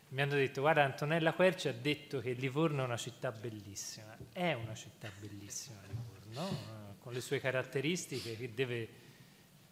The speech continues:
preservare e mantenere, ma è anche e deve essere una città, passate per termini smart, nel senso che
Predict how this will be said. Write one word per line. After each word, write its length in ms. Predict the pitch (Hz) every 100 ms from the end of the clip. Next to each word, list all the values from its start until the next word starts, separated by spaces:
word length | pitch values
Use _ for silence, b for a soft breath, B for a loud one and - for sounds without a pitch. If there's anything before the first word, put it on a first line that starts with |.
| - -
preservare 640 | 139 127 135 123 143 170 143
e 40 |
mantenere, 680 | 120 117 113 120 104 98 - B B B B B - - -
ma 420 | - 147 156 190 -
è 140 | 151
anche 540 | 147 147 147 - 160
e 140 | 131 113
deve 300 | 143 156 143
essere 340 | 120 - 131
una 80 | 120
città, 600 | - 117 - 123 123 127
passate 320 | - 120 135 123
per 100 | 123
termini 380 | 131 117 120 113
smart, 560 | 113 156 120 - -
nel 160 | 113 120
senso 500 | - 123 117 - 120
che 320 | - 131 120